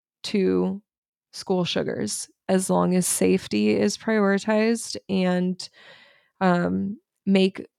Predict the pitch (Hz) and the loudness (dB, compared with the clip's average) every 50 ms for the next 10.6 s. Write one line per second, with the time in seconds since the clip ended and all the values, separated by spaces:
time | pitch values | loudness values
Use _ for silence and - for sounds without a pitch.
0 | _ _ - 190 190 190 185 190 196 196 190 196 202 196 185 - 208 202 196 196 | _ _ -6 0 2 2 4 4 4 2 2 2 2 2 2 2 0 0 0 -2
1 | - - 190 185 190 190 190 - - - 208 202 196 196 190 - - - - - | -2 -2 0 0 0 -2 -4 -4 -4 -2 0 2 2 0 -2 -4 -8 -6 -2 2
2 | 190 196 190 - 190 - - 196 190 190 190 185 - 196 190 190 - - 196 190 | 2 2 2 2 -2 -2 -2 -2 -2 -2 -2 -4 -2 -2 -2 -2 -2 -4 -4 -2
3 | 190 185 190 190 - - - 196 185 185 - - - _ _ - 196 - 202 190 | -2 -2 -4 -6 -6 -8 -4 -4 -4 -4 -6 -8 -16 _ _ -6 -2 0 0 0
4 | - - - - 285 269 262 240 - 202 190 - - 208 202 202 202 202 196 196 | 0 -2 -8 -4 -2 0 0 2 2 0 0 0 0 0 2 2 2 2 2 2
5 | 196 190 180 180 175 - - - 190 185 180 180 - 180 - - - 190 - - | 2 2 2 2 0 0 -2 -2 0 0 0 0 -2 -6 -6 -6 -8 -8 -4 -4
6 | 180 165 - - 214 214 214 208 208 202 190 190 - - - - - 214 214 208 | -6 -4 -2 0 2 2 4 4 2 2 0 -2 -2 -4 -8 -6 -4 -2 -2 -2
7 | 208 202 190 196 202 202 196 190 185 180 180 180 185 185 185 185 185 185 185 180 | -2 -2 -4 -4 -2 -2 -2 -2 0 0 0 0 2 2 2 2 2 4 4 4
8 | 175 175 185 - - 196 180 - - - - - - - - _ - 190 - 202 | 2 2 0 -2 -2 -2 -2 -2 -2 -8 -12 -16 -20 -20 -8 _ -2 0 2 4
9 | 202 190 190 202 196 185 - 185 180 175 180 180 185 185 - - 190 185 180 - | 4 4 4 4 2 2 2 2 2 2 2 2 2 0 -2 0 0 -2 0 0
10 | 180 180 180 - - 202 196 196 202 - - - | 0 -2 0 0 2 2 4 4 2 0 -4 -8